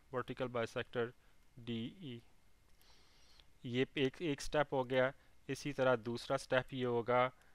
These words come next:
कि join A to C and draw vertical bisector।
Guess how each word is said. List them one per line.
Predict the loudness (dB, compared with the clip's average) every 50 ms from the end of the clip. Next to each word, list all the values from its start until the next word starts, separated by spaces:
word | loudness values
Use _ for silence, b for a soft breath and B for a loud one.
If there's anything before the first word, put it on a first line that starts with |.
| b b b -14 -6
कि | -2 0 2 2 2 0 -2 -4 -10 -18 -16 -14 -14 -14 -10
join | -4 0 4 4 4 4 4 2 -2 -6 -10 -16 -20 -20 -20 -20 -20 -20 _ -20 -20 -20 -20 -20 -20 -20 -20 -20 -20 -20 -20 -20 -20 -20 -20 -20 -20 -20 -20 -12 -6 -2
A | 0 0 0 0 -2 -4 -4
to | -6 -4 -4 -6 -8 -12 -16 -20 -18 -14
C | -14 -12 -10 -6 -4 -4 -4 -4 -4 -8 -10 -16 -20 _ -20 -20 _ -20 -20 -20 -20 -20 -20 -20 -16 -8 -4
and | -2 0 0 0 -2 -4 -8 -12 -18 -20 -20 -20 -20 -20 -20 -20 -20 -20 -20 -20 -20 -20 -20 -20 -20 -20 -18 -18
draw | -14 -6 0 2 4 4 4 4 2 0 -4 -10 -18 -20 -20 -20 -20 -20 -20 -20 _ -20 -20 -20 -20 -20 -20 -20 -20 -12
vertical | -4 0 0 2 2 0 -4 -6 -4 -2 -2 -2 -2 -4 -8 -16 -20 -20 -20 -20 -20 -20 -20 -20 -20 -20 -20 -20 -20 -20 -20 -20 _ -20 -20 -20 -20 -20 -20 -20 -20 -20 -20 -20 -20 -10
bisector। | -2 2 4 4 4 2 0 -4 -4 -2 -2 -2 -4 -8 -8 -6 -6